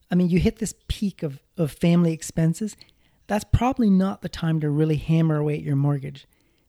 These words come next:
M-, maybe once you maybe cross that threshold of daycare expenses and things like that, then you can start to channel money into paying down your mortgage. So I agree. There, there is points in time where it,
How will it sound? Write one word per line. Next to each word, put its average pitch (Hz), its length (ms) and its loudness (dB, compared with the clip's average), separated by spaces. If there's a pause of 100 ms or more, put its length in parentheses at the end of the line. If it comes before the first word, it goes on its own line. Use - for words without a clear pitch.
(140)
M-, 190 180 -2
maybe 202 260 4
once 196 300 0
you 180 180 0
maybe 180 300 -2
cross 180 300 -4
that 180 140 -12
threshold 165 420 -4
of 139 100 -2
daycare 156 400 -4
expenses 151 540 -6
and 147 100 -4
things 165 160 -2
like 151 160 -8
that, 156 260 -6 (440)
then 196 240 6
you 202 100 4
can 175 100 -4
start 156 200 -4
to - 80 -20
channel 160 320 0
money 147 420 0
into 165 160 0
paying 160 260 0
down 147 180 -2
your 139 100 0
mortgage. 143 420 -2 (400)
So 185 260 4
I 202 120 -2
agree. 196 320 2
There, 160 180 -2
there 196 160 0
is 208 120 0
points 202 300 0
in 196 80 -2
time 165 300 -2
where 156 160 0
it, 175 220 -8